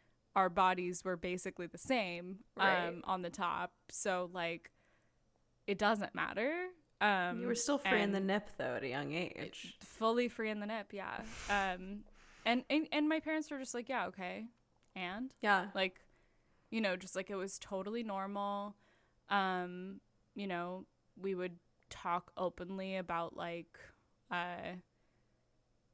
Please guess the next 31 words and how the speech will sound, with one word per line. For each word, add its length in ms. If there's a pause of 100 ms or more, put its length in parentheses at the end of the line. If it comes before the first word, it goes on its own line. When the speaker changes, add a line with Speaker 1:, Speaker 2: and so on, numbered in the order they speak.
(220)
Speaker 1:
I 100
don't 140
know, 280
like, 320
I, 280
I 80
remember 340
asking, 600
like, 360 (1120)
what 500
circumcision 1080
was, 920 (480)
and 140
they 100
Speaker 2:
Oh. 40
Speaker 1:
explained 440
it 100
to 100
me. 200
They're 200
like, 200 (100)
you 100
know, 140 (120)
"Here's 340
why, 680 (180)
um, 680 (680)
like, 280
I, 160
I 60
mean, 300 (120)
in, 260